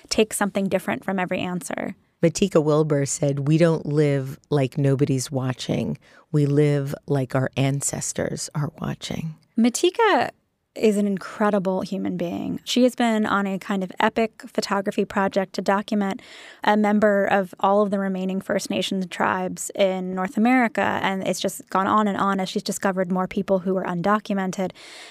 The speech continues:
Speaker 1: And that answer, it still sits in my head because I think a lot of us don't have this idea of ancestry and family in our work. And that to me was wonderful because it reminded me of just the lineage of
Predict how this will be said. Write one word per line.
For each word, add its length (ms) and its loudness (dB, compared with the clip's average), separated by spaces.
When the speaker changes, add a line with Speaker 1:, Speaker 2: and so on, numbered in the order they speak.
Speaker 1:
And 140 4
that 180 4
answer, 580 -2
it 160 2
still 500 2
sits 260 -4
in 120 -4
my 140 -4
head 380 -4
because 440 0
I 80 2
think 220 0
a 20 4
lot 240 2
of 80 0
us 140 -2
don't 240 0
have 340 0
this 160 -2
idea 300 -2
of 100 -6
ancestry 800 -2
and 160 0
family 640 0
in 160 2
our 120 2
work. 460 -2
And 320 2
that 200 4
to 100 0
me 140 4
was 160 0
wonderful 400 0
because 320 -2
it 80 -2
reminded 460 0
me 140 -2
of 100 -4
just 460 -4
the 320 -2
lineage 600 2
of 160 -2